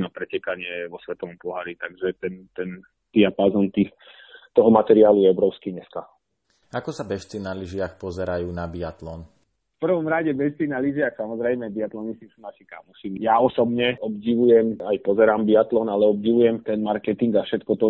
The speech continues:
Speaker 1: čím, e, biatlonisti si myslím, že sú pred nami, pred nami v zmysle, myslím, ako keď sa dotknem úplne Medzinárodnej lyžiarskej federácie, tak si myslím, že to majú lepšie zmaknuté a jednoznačne idú dopredu. Je to veľmi sledovaný šport, e,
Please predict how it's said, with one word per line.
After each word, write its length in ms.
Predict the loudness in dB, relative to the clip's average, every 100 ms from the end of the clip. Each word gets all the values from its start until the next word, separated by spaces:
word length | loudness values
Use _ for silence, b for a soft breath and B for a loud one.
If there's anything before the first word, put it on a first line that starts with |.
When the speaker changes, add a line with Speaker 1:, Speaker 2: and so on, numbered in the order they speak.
| 0
Speaker 1:
čím, 280 | -2 0 -2
e, 60 | -4 -6 -10 -2
biatlonisti 920 | 0 0 0 -2 -2 0 2 4 2
si 60 | -4
myslím, 320 | -6 0 2
že 100 | 2 4
sú 160 | 2 4
pred 280 | 4 4 4
nami, 320 | 2 0 2
pred 160 | 2
nami 320 | 2 2 0 2
v 80 |
zmysle, 320 | 0 0 2 0
myslím, 300 | 0 0 0
ako 400 | 2 4 4 4
keď 140 | -4 0
sa 60 |
dotknem 460 | 2 2 2 2 2
úplne 480 | 4 4 6 6 4 2
Medzinárodnej 800 | 0 0 2 4 6 6 6 6
lyžiarskej 480 | 6 2 2 0
federácie, 560 | 2 4 4 4 4 2
tak 160 | 2 -4
si 100 | -6
myslím, 240 | -2 0 2
že 80 |
to 80 | 2
majú 260 | 4 6 6
lepšie 300 | 4 2 2
zmaknuté 560 | 0 -2 -2 4 4 4
a 140 | 2
jednoznačne 640 | 2 2 0 -4 -4 -2
idú 160 | 0 2
dopredu. 480 | 0 2 2 4 2 2
Je 80 |
to 160 | 4 6
veľmi 240 | 4 4 4
sledovaný 480 | 4 6 6 4 -2
šport, 320 | 2 2 2
e, 240 | -6 -4